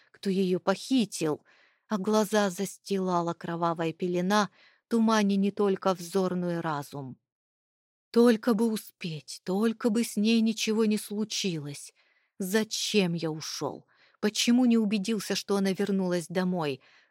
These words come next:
К троллевой бабушке надо было послать всю свою усталость и остаться.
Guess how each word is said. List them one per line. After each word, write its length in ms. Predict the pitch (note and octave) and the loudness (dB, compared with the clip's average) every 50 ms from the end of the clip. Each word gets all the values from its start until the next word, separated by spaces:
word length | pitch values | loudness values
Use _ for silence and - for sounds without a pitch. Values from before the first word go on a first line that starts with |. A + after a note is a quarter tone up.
| _ _ | _ _
К 80 | - | -20
троллевой 720 | - _ G#3+ G3+ - F#3+ G#3 G#3 G#3 G3+ G3+ G3+ G#3 G#3 G3 | -6 _ -2 -2 0 0 2 2 4 4 2 2 2 2 2
бабушке 560 | F3 G#3 G#3 G3 F#3 F#3+ - - - - G3+ | 4 4 2 2 2 0 -4 -4 -2 -2 0
надо 240 | F#3+ G3 G3 F#3+ F#3+ | 0 0 0 0 -2
было 200 | F#3 G3 G3 F#3+ | -2 -2 -2 -2
послать 520 | - G3 F#3+ - - G#3 G#3 F#3+ F3+ - | -2 -4 -4 -2 -2 0 0 0 0 -4
всю 280 | - - - - A3+ G3+ | -10 -12 -8 -6 -6 -4
свою 360 | - - G3 F#3+ F#3+ G3 G3 | -2 -2 -2 0 0 0 -2
усталость 720 | F#3+ - - - - A3 A3 G#3 F#3+ G3 F#3 - - - - | -4 -6 -12 0 2 4 4 6 4 2 0 -2 -10 -6 -2
и 100 | G#3 G#3+ | 0 2
остаться. 920 | G#3+ G#3 F#3+ - - _ _ A3+ A3 G3+ F3 - - - - E3 D3 C#3 | 2 2 0 -4 -10 _ _ 2 2 2 0 -2 -6 -4 -2 -2 -2 -2